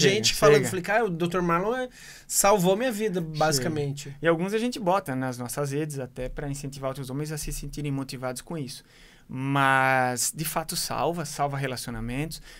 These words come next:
Speaker 2: Por quê? Porque uma disfunção sexual, uma ejaculação precoce, quando não é tratada, não é solucionada,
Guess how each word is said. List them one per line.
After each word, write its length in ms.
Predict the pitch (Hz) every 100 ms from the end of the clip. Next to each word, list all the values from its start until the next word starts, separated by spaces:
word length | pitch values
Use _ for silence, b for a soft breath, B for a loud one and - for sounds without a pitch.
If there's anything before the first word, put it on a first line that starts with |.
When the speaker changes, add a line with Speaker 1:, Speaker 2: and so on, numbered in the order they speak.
| -
Speaker 2:
Por 120 | 202
quê? 160 | 185 151
Porque 240 | 147 151
uma 180 | 196 208
disfunção 360 | 196 - 180 226
sexual, 420 | 214 180 - 131
uma 120 | 131
ejaculação 440 | 135 143 143 - 208
precoce, 540 | 190 175 135 117 -
quando 240 | - 147 143
não 140 | 143
é 40 | 170
tratada, 600 | 147 123 - 123 123 120
não 160 | 127
é 40 | 147
solucionada, 800 | - 139 - 131 131 135 123